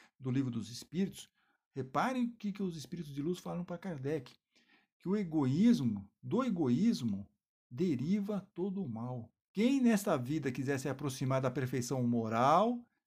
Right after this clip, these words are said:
deve extirpar do seu coração todo o sentimento de egoísmo, porque é incompatível,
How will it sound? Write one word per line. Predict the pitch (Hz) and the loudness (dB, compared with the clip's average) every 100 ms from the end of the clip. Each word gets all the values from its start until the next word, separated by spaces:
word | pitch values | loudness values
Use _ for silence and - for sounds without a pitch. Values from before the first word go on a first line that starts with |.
| _ | _
deve | 127 147 190 196 180 | -2 2 4 2 2
extirpar | 185 - 165 123 131 151 156 | -2 -4 -4 -4 -2 0 0
do | 139 | -4
seu | 120 139 | -6 -6
coração | 135 123 107 - 131 143 190 196 - _ _ _ - | -4 -4 -4 -6 -4 -2 0 -2 -6 _ _ _ 4
todo | 185 202 202 | 8 10 8
o | 190 | 4
sentimento | - 170 - 139 151 147 | -2 -6 -4 -4 -4 -4
de | 143 | -4
egoísmo, | 147 147 147 156 113 95 87 _ _ _ _ _ | -2 2 4 2 2 -2 -6 _ _ _ _ _
porque | 127 123 156 - | -8 -2 -2 0
é | 143 151 - - | 0 -2 -4 0
incompatível, | 226 269 - 214 208 202 131 131 - - 151 185 175 214 240 | 2 2 0 0 2 2 2 0 -10 -6 0 0 0 0 0